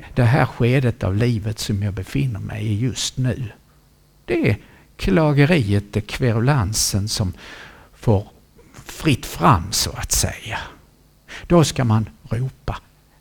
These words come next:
till Jesus, som de ropade till Mose. "Bed för mig, bed för mig." Jesus ber för dig.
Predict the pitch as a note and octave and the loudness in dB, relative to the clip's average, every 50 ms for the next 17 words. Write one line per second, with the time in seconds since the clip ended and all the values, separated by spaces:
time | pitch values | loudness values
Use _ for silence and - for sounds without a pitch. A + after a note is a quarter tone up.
0 | _ - - - - F#2+ G#2 A2 A#2+ A#2+ F#2+ - - - - - - - - - | _ -10 -6 -4 -2 -2 0 0 0 0 0 -2 -4 -6 -6 -8 -8 -8 -8 -8
1 | - - - - B2 A2 A#2 D#3 C#3+ A#2 G2 G2 A2 B2 C#3+ C3+ - A#2+ G#2+ G2 | -8 -4 0 2 2 4 6 6 4 4 4 2 2 2 2 2 0 0 0 0
2 | - - G2 F2+ F2+ F#2 G2+ A#2 D3 C#3 - - - - - - - _ - - | -2 -2 -2 -2 0 0 0 -2 -2 -4 -4 -6 -6 -6 -8 -12 -14 _ -20 -20
3 | _ _ _ _ _ _ _ _ _ _ _ _ - - D3 C#3+ - - E3+ D3+ | _ _ _ _ _ _ _ _ _ _ _ _ -12 -8 -8 -6 -2 0 2 4
4 | C#3 C3 A2+ A#2+ - - - - A#2+ A#2 A2+ A#2+ A2 - - - - _ - - | 4 4 2 0 -4 -8 -8 -6 -4 -4 -4 -4 -6 -8 -12 -20 -20 _ -20 -20
5 | _ _ - _ _ _ _ _ - D#3 D3+ D3 C3+ A#2 - - - - - - | _ _ -20 _ _ _ _ _ -4 -2 0 0 0 0 -2 -6 -10 -12 -8 -8
6 | A#2+ B2 B2+ B2+ C3+ B2+ - - - - _ _ _ _ _ _ _ _ _ _ | -6 -4 -4 -4 -4 -4 -6 -10 -16 -20 _ _ _ _ _ _ _ _ _ _
7 | _ _ _ _ _ _ _ _ _ _ _ _ _ _ _ _ _ _ _ _ | _ _ _ _ _ _ _ _ _ _ _ _ _ _ _ _ _ _ _ _
8 | _ _ _ _ - G3 - - - - - - - - - - B3+ A#3 F#3+ - | _ _ _ _ -12 -8 -4 -2 -2 -2 -2 -4 -4 -6 -6 -4 0 0 0 0
9 | - - - G3+ F#3+ - - G2+ | -2 -4 -4 -2 -2 -2 -4 -6